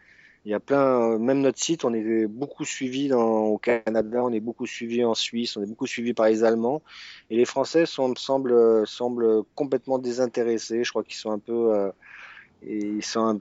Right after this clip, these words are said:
ils ont un peu peur du terme de l'écologie, de, de tout ce qui touche à,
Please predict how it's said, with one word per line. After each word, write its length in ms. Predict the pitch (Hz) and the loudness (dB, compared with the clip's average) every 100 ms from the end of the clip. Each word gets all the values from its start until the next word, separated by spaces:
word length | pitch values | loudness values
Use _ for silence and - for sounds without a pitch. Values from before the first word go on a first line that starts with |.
| - | -6
ils 160 | 104 117 | -4 -2
ont 20 | |
un 60 | |
peu 160 | 110 120 | 2 0
peur 260 | - 120 113 | 4 2 2
du 160 | 107 | -2
terme 340 | - 113 110 107 | 0 2 0 -2
de 100 | 107 | -2
l'écologie, 880 | 104 - 107 107 101 98 107 113 110 | -4 -6 -6 -4 -4 -6 -2 -2 0
de, 380 | 104 101 101 98 | 0 0 -2 -4
de 80 | 98 | -6
tout 180 | - | -8
ce 100 | 110 | -12
qui 120 | - - | -12 -18
touche 360 | - 104 - | -12 -6 -2
à, 440 | 101 101 95 95 | 2 2 2 0